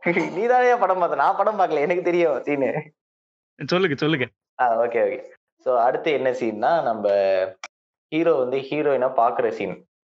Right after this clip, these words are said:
Speaker 1: சரியா? அந்த டைம்ல என்ன ஆகும்னா, நம்ம கே எஸ் ரவிக்குமார் வந்து ஒரு டென் மினிட்ஸ் பேக்கோ, ஒரு ஒன் ஹவர் பேக்கோ வந்து சொல்லியிருப்பாரு, இந்த மாதிரி so and so ஒரு சீன் இருக்கு, அதுதான் வந்து லவ் சீன். அது வந்து நீ இப்படி ஆக்ட் பண்ணணும்,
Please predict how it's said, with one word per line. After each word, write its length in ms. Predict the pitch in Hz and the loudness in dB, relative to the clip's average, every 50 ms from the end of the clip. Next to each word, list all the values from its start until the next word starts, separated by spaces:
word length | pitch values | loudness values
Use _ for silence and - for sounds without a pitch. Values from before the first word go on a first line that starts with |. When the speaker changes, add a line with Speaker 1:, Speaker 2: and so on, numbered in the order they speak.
| _ _ | _ _
Speaker 1:
சரியா? 460 | - 107 107 104 101 - - - - - _ _ | -4 0 0 2 2 0 -2 -8 -14 -20 _ _
அந்த 300 | _ - 127 139 135 135 | _ -4 -2 -2 -2 0
டைம்ல 240 | 123 143 170 196 185 | 0 2 0 0 0
என்ன 200 | 170 147 139 143 | -2 -2 0 0
ஆகும்னா, 540 | 131 120 110 104 104 113 147 180 196 180 - - | 0 0 -2 -2 -2 0 0 0 -2 -4 -6 -6
நம்ம 180 | - 117 117 117 | -6 -4 -4 -2
கே 160 | 117 - 170 | -2 0 0
எஸ் 240 | 190 202 190 185 151 | 0 0 -2 -2 0
ரவிக்குமார் 400 | 135 123 117 110 117 113 110 110 | 0 0 0 -2 -2 0 0 0
வந்து 240 | 107 107 110 165 180 | 0 0 0 0 0
ஒரு 500 | 170 135 123 117 110 110 110 110 - - _ _ _ | 2 2 2 2 0 0 -2 -6 -12 -18 _ _ _
டென் 200 | _ 156 170 185 | _ 0 0 0
மினிட்ஸ் 440 | 185 180 180 185 190 185 185 - - | 0 0 0 0 0 -2 -4 -4 0
பேக்கோ, 540 | - 127 127 123 127 143 165 185 - - - - _ _ _ _ | 0 2 2 0 0 -2 -2 -2 -2 -4 -8 -14 _ _ _ _
ஒரு 160 | - 127 127 | -2 0 2
ஒன் 140 | 123 127 131 | 2 2 0
ஹவர் 260 | 139 135 135 139 131 | 0 0 0 0 0
பேக்கோ 280 | 131 120 120 120 123 123 | 0 0 0 0 0 -2
வந்து 180 | 117 117 127 127 | 0 0 -2 -2
சொல்லியிருப்பாரு, 400 | - 120 117 120 117 - 117 104 | -2 0 0 0 0 2 0 0
இந்த 160 | 101 101 104 101 | 2 0 0 -2
மாதிரி 260 | 104 104 107 - - | 0 0 -2 -2 -4
so 260 | - - 127 123 117 | -6 -2 0 0 0
and 100 | 113 113 | 0 -2
so 140 | - 156 156 | -2 0 0
ஒரு 160 | 151 117 113 | 0 0 -2
சீன் 300 | 113 - - 165 165 151 | -4 -4 -2 0 0 0
இருக்கு, 480 | 135 113 113 - 147 127 101 - - - - - _ _ _ | 0 -2 -2 0 0 0 0 -2 -6 -12 -20 -20 _ _ _
அதுதான் 320 | - 117 110 107 123 147 139 | -4 -2 0 0 2 0 0
வந்து 160 | 127 123 131 | 0 0 0
லவ் 180 | 117 110 117 | 0 2 0
சீன். 400 | 113 113 113 113 110 - - - _ _ _ _ - - - | 0 -2 -2 -4 -4 -6 -10 -16 _ _ _ _ -20 -12 -4
அது 180 | - 117 113 110 | -2 0 2 2
வந்து 220 | 107 107 107 160 | 0 0 0 -2
நீ 80 | 160 131 | -2 -2
இப்படி 260 | 110 - - 113 107 | -4 -4 -4 -2 0
ஆக்ட் 320 | 104 117 127 - - - | 0 0 0 -2 -4 -4
பண்ணணும், 440 | - 107 104 101 101 101 95 95 101 | -2 -2 0 0 0 0 0 -2 -6